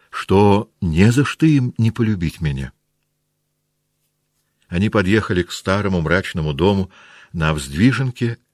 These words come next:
и вошли в сени. «Ну, Господи, благослови»,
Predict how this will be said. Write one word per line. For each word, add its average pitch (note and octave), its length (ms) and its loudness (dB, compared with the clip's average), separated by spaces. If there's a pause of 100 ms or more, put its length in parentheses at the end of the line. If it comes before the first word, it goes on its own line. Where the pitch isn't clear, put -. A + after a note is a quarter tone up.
(240)
и D#2 120 -6
вошли D#2+ 380 -2
в - 100 -12
сени. C2+ 400 -4 (1600)
«Ну, G#2+ 400 -2 (160)
Господи, A2+ 800 -4
благослови», D#2 1000 -8